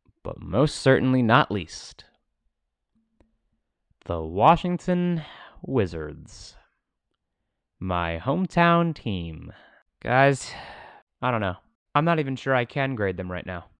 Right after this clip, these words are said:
That is how disappointed I am in them. I'm not disappointed in Kyle Kuzma. Dude's playing his heart out. I'm not gonna be disappointed in Deni Avdija.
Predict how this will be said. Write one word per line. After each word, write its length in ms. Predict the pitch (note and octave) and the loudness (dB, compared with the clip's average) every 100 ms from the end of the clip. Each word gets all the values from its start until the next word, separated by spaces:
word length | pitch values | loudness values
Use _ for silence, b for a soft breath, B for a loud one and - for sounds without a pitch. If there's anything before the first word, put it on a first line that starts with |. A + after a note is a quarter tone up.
| _ - | _ -4
That 140 | C3 | 0
is 100 | B2+ | 0
how 80 | B2 | 0
disappointed 540 | A#2 A2 A2 A#2 G#2+ G2 | -4 -4 -6 -8 -6 -6
I 140 | F#2+ | -6
am 100 | F#2 | -8
in 120 | F2+ | -10
them. 160 | F2+ F#2 _ - | -10 -14 _ 0
I'm 80 | |
not 140 | C#3 C#3 | 2 2
disappointed 440 | C#3 B2 C#3 C3 | 0 -2 -2 0
in 120 | A#2 | -2
Kyle 200 | A2+ A2+ | -2 0
Kuzma. 360 | G#2 G#2 E2+ E2+ _ _ _ _ _ _ _ _ _ _ _ _ _ _ _ | 0 -4 -6 -12 _ _ _ _ _ _ _ _ _ _ _ _ _ _ _
Dude's 160 | - G#2+ | -8 -8
playing 220 | - G#2+ | -4 -4
his 80 | F#2+ | -2
heart 180 | G2 E2+ | -4 -4
out. 160 | D2+ - _ _ _ _ _ _ _ _ _ _ _ _ _ _ _ _ _ _ _ | -6 -12 _ _ _ _ _ _ _ _ _ _ _ _ _ _ _ _ _ _ _
I'm 140 | G2+ G#2+ | -4 0
not 200 | G#2 G2+ | 0 0
gonna 140 | G#2 | -2
be 100 | F#2+ | -2
disappointed 800 | F#2+ F#2+ F#2 G#2 F#2+ G#2 A2 G#2+ _ _ _ _ - | -4 -6 -6 -4 0 0 -2 -10 _ _ _ _ -10
in 140 | A2+ | -6
Deni 200 | A2+ B2 | 0 2
Avdija. 440 | B2 D#3 A2+ E2 | 4 2 2 -2